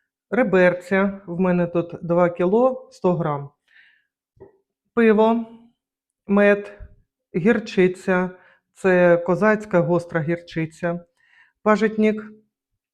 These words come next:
коріандр мелений, сушений базилік, часник сушений і зовсім-зовсім трішечки меленого лаврового листа.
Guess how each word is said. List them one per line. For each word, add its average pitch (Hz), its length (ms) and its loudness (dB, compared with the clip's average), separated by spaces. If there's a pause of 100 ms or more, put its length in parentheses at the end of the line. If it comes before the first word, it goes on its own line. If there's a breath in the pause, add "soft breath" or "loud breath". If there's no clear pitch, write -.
(220)
коріандр 196 540 4
мелений, 196 800 2 (540)
сушений 214 500 0
базилік, 185 720 0 (600)
часник 208 440 0
сушений 190 600 -2
і - 340 2 (180)
зовсім-зовсім 190 800 2
трішечки 240 800 -6
меленого 190 500 0
лаврового 165 460 -4
листа. 160 400 -10